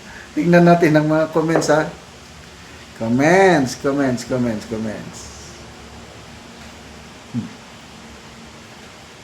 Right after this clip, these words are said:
O, ito ang post ng, kwan, no? Post ng Alaskan King Crab, seventeen hours ago. So, kahapon nila ito, yeah, baka kahapon nila nag-deliver.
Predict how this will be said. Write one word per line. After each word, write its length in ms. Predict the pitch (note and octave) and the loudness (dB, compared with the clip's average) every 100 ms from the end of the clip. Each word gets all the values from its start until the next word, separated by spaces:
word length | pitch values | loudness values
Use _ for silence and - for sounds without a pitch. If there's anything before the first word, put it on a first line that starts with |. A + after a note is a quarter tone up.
| - - - - - - - - - | -20 -20 -20 -20 -20 -20 -20 -8 2
O, 80 | |
ito 160 | G#3 A3+ A#3+ | 2 4 2
ang 160 | A3+ | 2
post 320 | A#3 A3+ - A#3+ | 2 0 2 0
ng, 160 | A3 | 0
kwan, 160 | A3+ A#3+ | 0 0
no? 160 | G#3 - - - - - - - - | 0 -4 -18 -20 -20 -20 -20 -20 -6
Post 320 | G3+ G#3 - G#3+ | 0 2 4 2
ng 160 | G#3 | 2
Alaskan 880 | F#3+ F#3+ G3 - - G3 F#3+ F3 E3 | 2 4 2 -2 0 2 2 -4 -8
King 240 | - G3 | -8 -8
Crab, 400 | F#3 E3 C3+ A#2+ | -2 0 0 -2
seventeen 640 | - F#3+ F#3+ F#3+ F#3 F#3 F3 | -2 2 2 2 2 0 2
hours 320 | F3+ E3+ F3+ | 2 2 2
ago. 240 | D#3+ C#3 | 2 0
So, 240 | C3 F3+ F3 | 2 -2 0
kahapon 480 | F3+ G3 F#3+ G#3 F#3+ | 4 4 4 -2 -2
nila 320 | F#3+ F#3+ F#3 | -2 0 -2
ito, 640 | F3 F3+ F3 E3 D#3+ D#3+ - - - - - - - - - - - | -2 2 4 2 0 -4 -10 -20 -20 -20 -20 -20 -20 -20 -20 -20 -14
yeah, 240 | - G#3+ E3+ | -2 0 2
baka 320 | D3+ F3 F3 | 2 0 0
kahapon 400 | F#3 G#3 G#3 G#3+ | 0 0 0 0
nila 400 | A3 A3 G#3 G#3 | 2 4 4 4
nag-deliver. 640 | G3 F3+ G#3 G3+ C#3+ B2+ | -4 -6 -6 -4 -4 -4